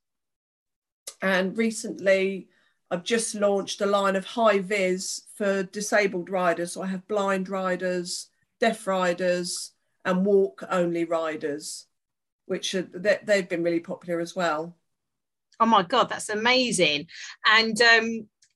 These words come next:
Speaker 2: 'cause I could literally, as you're sort of describing each product, I'm like, "Oh, our rider school could do with something like that." Is it, um, it is, especially, like, say, the, um, handles, the,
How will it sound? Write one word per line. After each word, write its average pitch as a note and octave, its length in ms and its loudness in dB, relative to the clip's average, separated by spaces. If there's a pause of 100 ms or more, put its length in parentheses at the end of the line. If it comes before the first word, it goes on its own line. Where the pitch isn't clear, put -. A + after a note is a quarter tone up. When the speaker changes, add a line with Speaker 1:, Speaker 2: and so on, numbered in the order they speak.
(180)
Speaker 2:
'cause A#3 140 2
I B3+ 140 8
could - 220 -2
literally, A3+ 480 4
as A3 140 4
you're A3+ 260 6
sort A#3+ 280 0
of E3+ 40 -8
describing G#3 800 6
each F#3 220 -2
product, F#3+ 420 0
I'm F#3 100 -4
like, F3+ 220 2
"Oh, F3+ 300 -2 (300)
our F#3+ 160 8
rider F#3+ 240 6
school F3 200 -2
could F3 140 -10
do F3+ 180 4
with E3+ 100 0
something E3+ 360 -4
like D#3 160 -8
that." D3 220 2 (320)
Is B3 200 4
it, C#4 200 6
um, B3 360 4 (200)
it B3 240 6
is, C#4 440 -2
especially, B3+ 440 0
like, G#3+ 260 4
say, G3+ 240 2
the, G3 340 2
um, G3 400 0 (200)
handles, E3+ 760 -2
the, F3+ 300 -2